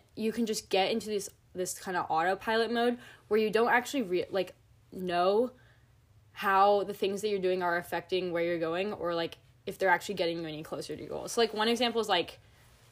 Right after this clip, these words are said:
I really thought I wanted to go to pharmacy school, and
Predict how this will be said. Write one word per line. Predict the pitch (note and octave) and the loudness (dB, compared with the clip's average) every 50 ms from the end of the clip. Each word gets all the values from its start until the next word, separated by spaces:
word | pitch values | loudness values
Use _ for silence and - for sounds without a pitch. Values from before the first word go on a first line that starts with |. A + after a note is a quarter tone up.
| _ - | _ 2
I | G#3+ | 4
really | A3+ G#3 G#3 G#3 G#3 G#3+ | 4 4 4 4 4 4
thought | G#3 A3 G3+ G3 | 4 4 4 4
I | |
wanted | F#3 F#3 F3+ F#3 | 4 2 0 0
to | F#3 F3 | 0 0
go | F#3 | 0
to | E3+ E3 | 0 0
pharmacy | - D#3+ D#3 E3 D#3+ - G3 F#3+ | -2 -4 -4 -4 -4 -4 -4 -4
school, | - - A3 G#3 G#3 G#3+ G#3+ G#3+ G#3+ - - - - - - - - - - - - - - - | -2 -2 0 0 2 0 0 -2 -6 -12 -20 -20 -20 -20 -20 -20 -20 -20 -20 -20 -20 -12 -6 -2
and | A3 A3 G#3+ G#3 G3+ | 0 0 0 0 -2